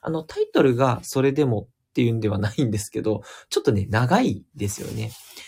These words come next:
長いので、ちょっとこれから読ませていただくんですけど、あの、まあ、私的にまとめるとしたら、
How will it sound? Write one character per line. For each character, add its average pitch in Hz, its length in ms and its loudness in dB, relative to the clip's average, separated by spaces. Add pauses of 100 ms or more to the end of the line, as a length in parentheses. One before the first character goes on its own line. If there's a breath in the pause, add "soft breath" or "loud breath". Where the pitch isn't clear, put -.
(160 loud breath)
長 170 300 2
い 220 80 6
の 139 100 2
で、 127 160 2
ち - 80 -10
ょ - 40 -10
っ - 20 -12
と 123 80 -4
こ 127 140 -2
れ 127 80 2
か 135 140 -2
ら 135 80 4
読 127 180 2
ま 135 140 0
せ 143 140 -2
て 117 140 -8
い - 60 -10
た 120 120 -6
だ 113 140 -4
く 127 180 -4
ん 101 80 -6
で - 100 -16
す - 120 -20
け - 140 -20
ど、 131 320 0 (280 loud breath)
あ 123 160 0
の、 117 420 -4 (300)
ま 233 120 2
あ、 196 80 -6 (520)
私 262 360 -2
的 330 280 0
に 320 120 4
ま 233 160 0
と 269 120 -4
め 294 120 0
る 294 140 0
と 269 120 -4
し - 100 -8
た 349 140 -2
ら、 214 260 -4